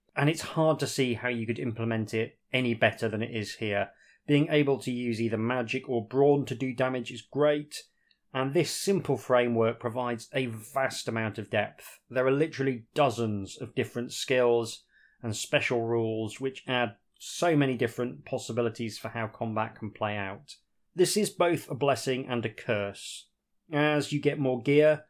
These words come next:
you'll accrue a whole bunch of special rules which can be deployed in combat. If you've got a full set of armour and weapons, you can end up with about ten different combat tricks to deploy, and every time you pick up a new piece of equipment,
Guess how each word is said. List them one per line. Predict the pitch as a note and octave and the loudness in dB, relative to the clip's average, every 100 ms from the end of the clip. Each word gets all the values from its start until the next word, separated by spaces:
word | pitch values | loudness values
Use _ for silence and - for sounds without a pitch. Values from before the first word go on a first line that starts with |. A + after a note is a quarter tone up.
| _ _ | _ _
you'll | C3+ C3+ | 0 2
accrue | C3+ D3+ C#3 | 2 2 2
a | |
whole | B2+ B2 | 2 0
bunch | A#2+ A#2 | 0 -2
of | B2 | -8
special | - A#2 - A#2 | -6 -6 -4 0
rules | E3 E3+ D#3 | 2 2 0
which | D3 | -4
can | - A#2+ | -2 -2
be | |
deployed | A2+ A2+ A2+ A2 | -2 -4 -2 0
in | A#2 | -2
combat. | A2 F3 E3+ G#2 - - _ _ _ _ | 0 2 4 2 0 -14 _ _ _ _
If | C#3+ A#2+ | -4 -2
you've | C3 A2+ | -4 2
got | A#2+ | 2
a | |
full | A#2 C3 A#2 | 2 -2 -2
set | - A2+ | -2 0
of | A#2+ | 4
armour | A#2+ A#2+ A2+ | 4 4 0
and | A2+ | 2
weapons, | B2+ - C#3 C3+ C#3 C3+ A#2 | 0 2 0 0 -2 -6 -8
you | D#3+ C#3 | -6 -8
can | B2 C#3 | -2 0
end | D#3+ D3 | 2 2
up | A#2 A2 | 2 0
with | G#2+ _ _ _ | -10 _ _ _
about | A2+ A#2 A#2 B2 _ | 0 2 2 0 _
ten | - - C3 B2+ A#2+ | -8 0 0 0 -2
different | C3 B2+ A#2+ B2 | -2 -2 -6 -2
combat | - C3 C#3 D3+ | 0 0 -2 -6
tricks | - D#3 D#3 - - - _ _ _ | -4 -4 -4 -10 -14 -16 _ _ _
to | C#3 | -4
deploy, | B2+ C#3+ D3 D3+ C#3+ D3+ D3 _ _ _ _ | -2 0 4 6 6 2 -2 _ _ _ _
and | C3 | 0
every | C#3+ C#3 | 2 2
time | C#3 C3+ B2+ | 0 0 0
you | A#2+ | 0
pick | C3 A#2+ | -2 -2
up | A#2 | -2
a | |
new | A#2 A#2 | -2 -2
piece | A2+ - A#2+ - | -4 -6 -8 -10
of | A2 | -12
equipment, | A2 - D3+ D3 C#3+ D3 | -12 -2 -2 0 -2 -2